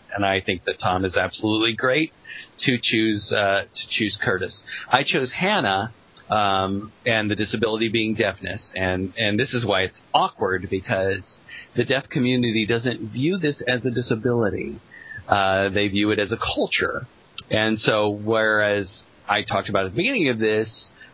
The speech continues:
thanks to Tom, uh, that use pre-, people first language, deaf, deaf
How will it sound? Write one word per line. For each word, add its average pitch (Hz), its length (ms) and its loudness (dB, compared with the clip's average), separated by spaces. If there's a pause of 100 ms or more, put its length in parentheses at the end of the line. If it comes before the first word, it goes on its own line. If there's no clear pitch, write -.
(140)
thanks 107 280 4
to 98 80 -6
Tom, 92 400 -2 (340)
uh, 92 540 0
that 98 280 2 (640)
use 113 320 0
pre-, 117 200 0 (100)
people 117 240 0
first 113 220 -2
language, 170 420 0 (360)
deaf, 160 200 4 (520)
deaf 156 180 2